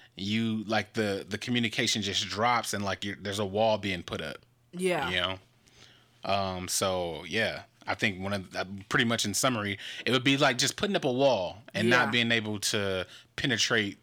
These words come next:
Speaker 1: your communication not being able to penetrate that wall.
Speaker 2: Yeah, exactly. So one of 'em is called stonewalling, and that's basically, like, physically or emotionally withdrawing.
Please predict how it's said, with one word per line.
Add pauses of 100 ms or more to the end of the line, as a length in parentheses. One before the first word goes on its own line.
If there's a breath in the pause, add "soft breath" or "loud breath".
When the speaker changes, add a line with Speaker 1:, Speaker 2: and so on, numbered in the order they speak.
(120)
Speaker 1:
your
communication
not
being
able
to
penetrate
that
wall. (320 soft breath)
Speaker 2:
Yeah,
exactly.
So
one
of
'em
is
called
stonewalling,
and
that's
basically,
like,
physically
or
emotionally
withdrawing.